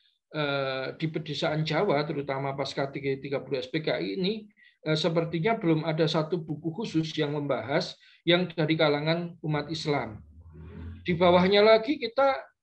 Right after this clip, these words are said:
temui lagi, ini fenomena unik. Eh,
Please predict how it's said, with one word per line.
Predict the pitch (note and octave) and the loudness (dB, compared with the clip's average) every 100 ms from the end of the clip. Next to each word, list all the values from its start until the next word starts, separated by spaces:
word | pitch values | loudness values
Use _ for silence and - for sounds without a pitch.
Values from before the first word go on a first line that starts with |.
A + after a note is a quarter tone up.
| _ | _
temui | - G#3 G#3+ G#3+ | -2 0 2 4
lagi, | A#3+ B3 A3+ F#3 D3 - | 4 2 -4 -2 -6 -2
ini | E3+ A3 | -2 2
fenomena | G3+ F#3 F3+ F3 | 2 4 2 0
unik. | G3 G#3 G#3+ G#3 - _ _ _ _ _ D#3+ | 0 4 4 2 -8 _ _ _ _ _ 2
Eh, | D3+ D3+ D3+ | 4 6 4